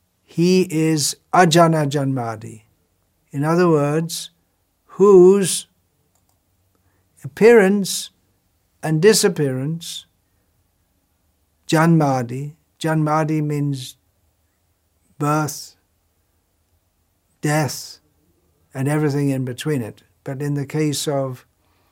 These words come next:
Krishna, there's no death, there's no birth either,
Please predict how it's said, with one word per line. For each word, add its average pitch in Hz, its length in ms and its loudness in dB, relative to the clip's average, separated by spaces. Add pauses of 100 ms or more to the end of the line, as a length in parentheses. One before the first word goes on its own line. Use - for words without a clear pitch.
(180)
Krishna, 135 600 2 (1400)
there's 143 320 -4
no 143 200 -2
death, 123 680 0 (300)
there's 147 160 -4
no 151 140 4
birth 135 380 2
either, 117 420 -10